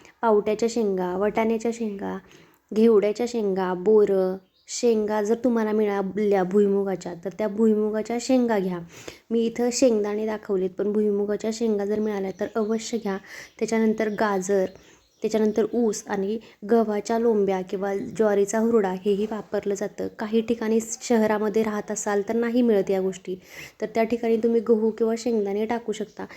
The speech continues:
पण जर तुम्ही गावाकडे असाल तर या गोष्टी सहज उपलब्ध होतात आणि कोण, आम्ही तर हे उपलब्ध करतोच.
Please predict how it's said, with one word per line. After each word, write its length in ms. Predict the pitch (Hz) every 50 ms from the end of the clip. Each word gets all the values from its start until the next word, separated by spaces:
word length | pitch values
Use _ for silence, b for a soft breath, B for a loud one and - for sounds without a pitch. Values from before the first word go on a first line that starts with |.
| B B B B -
पण 140 | 233 226 233
जर 180 | 220 247 240 254
तुम्ही 200 | 254 254 254 240
गावाकडे 460 | 240 226 208 208 214 214 220 214 220
असाल 300 | 220 220 - 196 190 185 190
तर 60 | 202
या 180 | 202 208 208 208
गोष्टी 360 | 208 226 220 220 - 226 220
सहज 400 | 214 - - 220 220 247 254 254
उपलब्ध 400 | 262 262 - 214 214 202 196 233
होतात 380 | 226 226 208 - 190 185 185 -
आणि 160 | 214 214 214 226
कोण, 300 | 226 - 269 262 247 -
आम्ही 280 | - 220 226 226 240 269 -
तर 120 | 285 269 262
हे 160 | 240 254 254 254 -
उपलब्ध 440 | - 233 233 - 214 220 202 214 240
करतोच. 500 | 240 - 254 233 202 - - 185 180 -